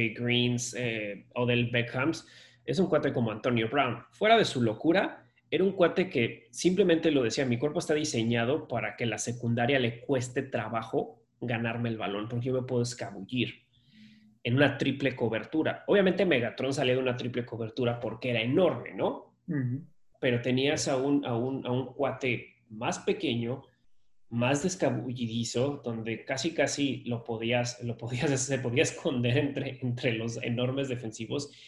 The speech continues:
Speaker 1: y, les, y, y, y comía de donde él veía que podía comer, llámese en un pase de slot o de repente tú veías a Antonio Brown yéndose un profundo,
Speaker 2: Ujú.
Speaker 1: compitiendo contra un safety altísimo, ¿no? Entonces, c-, creo que,
Speaker 2: Sí.
Speaker 1: creo que, creo que por ahí también va, va mucho del cambio en estas posiciones.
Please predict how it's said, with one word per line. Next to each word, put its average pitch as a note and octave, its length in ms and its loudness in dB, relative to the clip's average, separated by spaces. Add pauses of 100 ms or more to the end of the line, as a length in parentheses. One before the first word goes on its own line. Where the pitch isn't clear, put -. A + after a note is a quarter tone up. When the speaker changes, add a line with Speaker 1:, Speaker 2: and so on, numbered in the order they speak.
(240)
Speaker 1:
y, C3+ 100 -2
les, B2+ 260 -2
y, B2 160 -2
y, B2+ 320 -6
y C#3 160 -8
comía C#3+ 400 2
de F3+ 120 2
donde B2 420 2
él D3 120 0
veía C3+ 400 0
que - 100 -10
podía A#2 340 -6
comer, B2 400 -6
llámese A#2+ 320 -4
en A#2+ 60 0
un A#2 140 -4
pase B2 240 -4
de A2+ 120 -4
slot - 400 -4
o C3 60 -4
de B2 100 -2
repente B2 340 -6
tú C#3 140 -6
veías B2 340 -2
a A2+ 100 -4
Antonio B2 320 -4
Brown B2+ 180 -4
yéndose B2 280 0
un A#2+ 80 -2
profundo, B2 480 -4 (760)
Speaker 2:
Ujú. A#2+ 220 -2
Speaker 1:
compitiendo B2+ 520 0
contra A#2+ 240 -2
un A#2+ 140 -2
safety A2+ 340 -6
altísimo, G#2 500 -8
¿no? A2 120 -4
Entonces, C3 640 -4 (160)
c-, - 160 -18
creo C#3+ 160 -2
que, - 100 -6
Speaker 2:
Sí. - 120 0
Speaker 1:
creo D3 160 0
que, - 200 -2
creo D#3 140 -2
que F#3 80 -6
por C3+ 160 0
ahí A#2+ 140 0
también B2 280 2
va, A#2 120 2
va B2 180 -4
mucho B2 320 0
del A#2 160 -2
cambio A#2+ 460 2
en A#2+ 100 -4
estas A#2+ 240 -8
posiciones. - 640 -8